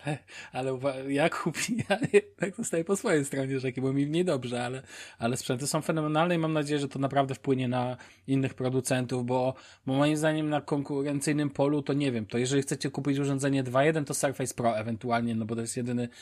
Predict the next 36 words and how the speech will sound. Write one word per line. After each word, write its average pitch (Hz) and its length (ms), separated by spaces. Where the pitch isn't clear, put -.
jakbym 131 220
miał, 156 160
wiesz, 147 180
coś - 140
stawiać, 156 440
że 143 260
na 143 240
coś 147 240
warte 143 420
też 135 240
zakupu 135 520
w - 60
konkretnej 135 340
sytuacji 139 440
za 127 100
tak 127 180
duże 131 240
pieniądze. 113 460
To 120 80
jest 117 100
dla 120 100
mnie 127 120
jedyne 131 300
urządzenie, 117 580
które 113 380
po 113 120
prostu 113 220
mogę 117 200
jako 117 220
takie 127 300
traktować 120 600
przy - 240
tych 117 160
pieniądzach. 110 520
Reszta, 127 600
Delle, 127 500